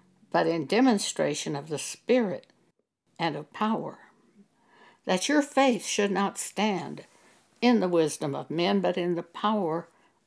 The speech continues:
of God. Howbeit we speak wisdom among them that are perfect, among the ones who are already been born again." We speak wisdom to those who've already been born again,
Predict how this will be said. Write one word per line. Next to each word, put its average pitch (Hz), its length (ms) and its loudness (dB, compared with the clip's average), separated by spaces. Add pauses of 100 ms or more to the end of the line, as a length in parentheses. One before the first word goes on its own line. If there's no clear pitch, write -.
(100)
of 143 180 -8
God. 190 500 -4 (1900)
Howbeit 196 460 4
we 254 180 2
speak 190 400 0
wisdom 165 480 2
among 185 440 2
them 208 260 2
that 214 180 0
are 226 100 0
perfect, - 680 -2
among 160 360 0
the 170 220 0 (420)
ones 202 380 4
who 196 140 6
are 196 220 -2
already 208 640 0
been 226 460 0
born 220 320 0
again." 233 500 -4 (460)
We 247 180 2
speak 233 500 -2
wisdom 202 540 0
to 185 120 -6
those 190 360 0
who've 196 200 -2
already 202 360 -2
been 185 220 0
born 165 260 -2
again, 196 560 -2